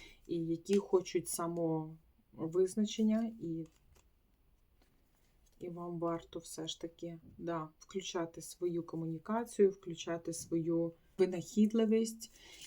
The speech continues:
і знати, що ви дієте. Закінчується на тему, на тому, що йду, значить, правильно, так цікаво, залишилася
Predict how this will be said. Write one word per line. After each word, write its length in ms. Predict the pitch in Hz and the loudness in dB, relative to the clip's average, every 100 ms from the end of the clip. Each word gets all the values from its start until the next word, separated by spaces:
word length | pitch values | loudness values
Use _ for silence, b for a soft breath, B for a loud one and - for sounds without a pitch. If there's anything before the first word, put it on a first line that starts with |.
| B - | B -10
і 420 | 170 180 196 208 214 214 202 _ _ _ - - _ - - - | -6 2 4 6 8 6 6 _ _ _ -20 -20 _ -18 -12 -2
знати, 480 | 160 170 180 196 190 | 0 2 0 0 -4
що 180 | - 160 | -4 -4
ви 140 | 165 | -2
дієте. 480 | 165 185 185 185 170 - _ _ _ _ _ - - _ | 0 2 2 2 -6 -10 _ _ _ _ _ -20 -20 _
Закінчується 560 | - 185 - 151 233 214 | -2 0 2 8 10 12
на 80 | 214 | 8
тему, 300 | 208 190 185 | 8 2 2
на 120 | 185 | -2
тому, 280 | - 180 175 | 0 -2 -2
що 200 | - 175 | -2 0
йду, 240 | 170 165 | 0 -2
значить, 340 | 160 170 165 - | -4 -4 -6 0
правильно, 300 | 233 247 185 | 2 2 0
так 180 | - | -4
цікаво, 340 | - - 208 196 | -10 -6 -2 0
залишилася 640 | 175 170 - 190 175 - | -2 -4 -2 -2 -4 -6